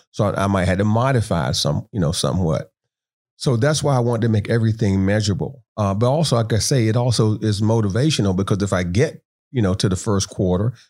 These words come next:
and I look and say, "Well, you know what? In three months, this happened. Wow, you know, I, I, I'm feeling good." It gives me the sense of, "Okay, you're on the right track."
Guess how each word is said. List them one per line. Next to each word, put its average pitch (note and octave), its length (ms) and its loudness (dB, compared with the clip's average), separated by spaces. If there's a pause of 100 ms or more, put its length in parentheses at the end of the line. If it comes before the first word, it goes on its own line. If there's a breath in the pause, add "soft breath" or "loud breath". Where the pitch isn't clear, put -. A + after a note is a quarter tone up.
(140)
and F#2 120 -6
I F#2 60 0
look A2 260 2
and G2+ 120 0
say, G2+ 140 -2
"Well, F#2+ 180 0
you F#2+ 120 0
know A#2 180 2
what? A2+ 220 2
In - 100 -12
three A#2 220 -2
months, A2+ 300 2
this A2+ 220 2
happened. A2+ 520 0 (160)
Wow, F2 500 -2
you A2 140 -2
know, F2+ 320 -4 (280)
I, E2 80 -6
I, - 300 -4
I'm F2 140 -2
feeling F#2+ 320 0
good." A#2+ 420 0 (420 soft breath)
It G2 120 -4
gives A#2+ 180 0
me A#2+ 80 2
the G#2+ 100 2
sense A2 280 0
of, F#2+ 140 0
"Okay, G2 160 -2
you're G2+ 180 2
on G2 60 0
the F#2 80 0
right E2+ 220 0
track." F#2+ 380 -2